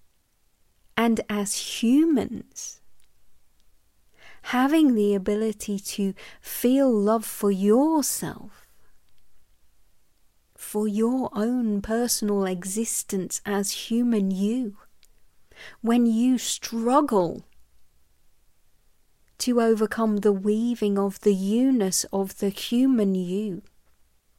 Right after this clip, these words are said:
allowing yourself to be the witnesser of that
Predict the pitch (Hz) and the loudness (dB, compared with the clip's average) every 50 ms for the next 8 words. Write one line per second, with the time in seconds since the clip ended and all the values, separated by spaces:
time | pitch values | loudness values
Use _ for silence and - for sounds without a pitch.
0 | _ _ _ _ _ _ _ _ _ _ _ - - _ _ _ _ _ _ _ | _ _ _ _ _ _ _ _ _ _ _ -20 -20 _ _ _ _ _ _ _
1 | _ _ - - _ - - - 226 226 220 226 233 247 277 285 277 269 247 226 | _ _ -20 -20 _ -20 -12 -6 -4 -2 -2 -2 -2 -2 0 2 2 2 2 2
2 | 214 208 208 208 202 - - 240 240 233 226 - - - - 226 214 208 - - | 2 2 0 -2 -2 -2 -2 -2 -2 -2 -4 -6 -8 -6 -4 -4 -4 -4 -8 -18
3 | - - - _ 226 208 196 247 262 277 285 277 277 233 226 220 208 196 202 226 | -20 -20 -12 _ -4 2 4 6 6 6 6 4 4 4 2 0 2 2 0 -2
4 | 240 - - 233 226 220 208 - - 208 196 190 - - - 185 190 190 180 - | -2 -2 -4 -4 -4 -2 -4 -4 -4 -4 -4 -4 -4 -6 -8 -6 -6 -6 -8 -8
5 | - 202 208 214 214 - - - _ - | -10 -8 -8 -8 -8 -10 -14 -16 _ -20